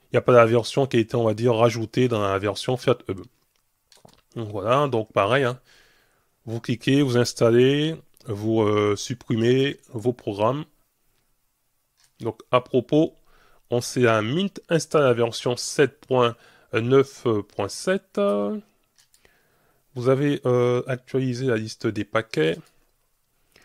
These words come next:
J'ai simplement oublié de vous montrer ici, lorsqu'on recherche dans le gestionnaire de mise à jour, vous avez la possibilité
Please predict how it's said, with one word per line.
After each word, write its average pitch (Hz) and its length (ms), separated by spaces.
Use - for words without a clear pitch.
J'ai 127 80
simplement 147 440
oublié 147 280
de 131 80
vous 123 160
montrer 123 500
ici, 123 300
lorsqu'on 117 560
recherche 127 720
dans 117 140
le 113 80
gestionnaire 135 720
de 117 220
mise 139 240
à 107 100
jour, 135 380
vous 113 200
avez 127 360
la 127 240
possibilité 131 1000